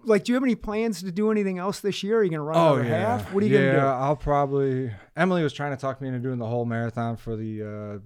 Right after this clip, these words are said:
Speaker 2: Glass City, but I'm not gonna do that. I'll
Speaker 1: Yeah,
Speaker 2: do the
Speaker 1: it's a
Speaker 2: half.
Speaker 1: lot.
Speaker 2: Yeah.
Speaker 1: Yeah.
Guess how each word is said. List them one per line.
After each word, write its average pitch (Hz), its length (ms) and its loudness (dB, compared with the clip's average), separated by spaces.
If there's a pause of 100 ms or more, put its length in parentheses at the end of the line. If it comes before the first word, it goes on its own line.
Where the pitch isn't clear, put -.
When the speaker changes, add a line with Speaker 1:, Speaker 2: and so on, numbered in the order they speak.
(180)
Speaker 2:
Glass 120 300 -4
City, 120 320 -4
but 107 320 -10 (800)
I'm 120 100 -10
not 90 160 -12
gonna 80 140 -18
do 82 140 -16
that. 80 100 -12
I'll - 80 -6
Speaker 1:
Yeah, 107 80 -8
Speaker 2:
do - 60 -6
the 170 40 -2
Speaker 1:
it's - 140 -6
a 139 40 -4
Speaker 2:
half. - 80 -8
Speaker 1:
lot. - 340 -10
Speaker 2:
Yeah. 107 140 -12
Speaker 1:
Yeah. 131 340 -8